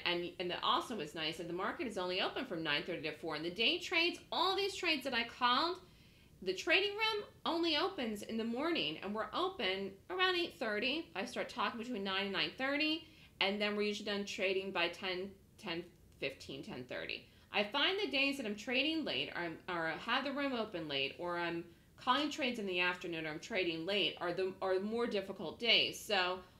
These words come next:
while there are days where I will do afternoon trades, to be honest with you, it's better to be done in the morning. And when I went back and looked at that, at that one,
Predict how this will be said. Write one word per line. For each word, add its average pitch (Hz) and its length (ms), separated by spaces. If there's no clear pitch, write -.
while 254 260
there 294 120
are 285 140
days 285 340
where 262 120
I 247 140
will 240 120
do 226 220
afternoon 190 500
trades, 202 760
to 190 80
be 240 120
honest 285 360
with 180 180
you, 160 280
it's 190 220
better 165 880
to 202 120
be 170 120
done 160 260
in 165 80
the 165 60
morning. 135 340
And 170 160
when 202 100
I 285 160
went 320 180
back 277 280
and 214 180
looked 196 240
at - 140
that, 175 320
at 170 200
that 165 280
one, 165 360